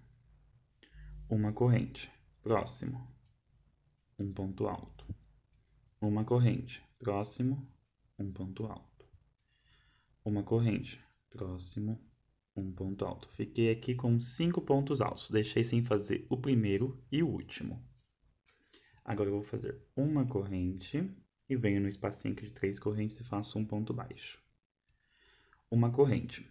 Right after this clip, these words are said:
pula um ponto, vem no próximo. Faço um ponto alto, uma corrente.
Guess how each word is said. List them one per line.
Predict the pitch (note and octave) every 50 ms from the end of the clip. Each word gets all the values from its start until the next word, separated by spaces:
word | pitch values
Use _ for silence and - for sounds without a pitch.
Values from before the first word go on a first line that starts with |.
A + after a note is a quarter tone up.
| - _ - _ -
pula | A#2 A2+ A#2
um | B2+ C3
ponto, | C3 B2+ G#2+ - - - - -
vem | G#2+ G#2 G#2
no | A#2 A#2+
próximo. | B2 A#2+ G#2+ - - - - - - - - - - - - - - _ _ _ _ _ _ _ _ _ _ _ _ _ _ _ _ _ _ _ _ _ _ _ - _
Faço | - - G#2+ F#2 E2+ F2+ - - - - - - _ - - _ _ - - - _ _ _ - -
um | G#2 G2 G2 F#2+ G2
ponto | G2 - - F#2+ F#2 F2 F2+ G2 G2 F#2+
alto, | G2 G#2 A2+ A#2 A#2+ A#2+ A#2+ B2 B2
uma | A#2+ A#2 A#2 A#2
corrente. | B2 - B2 B2+ B2 B2 - - - - - - - - -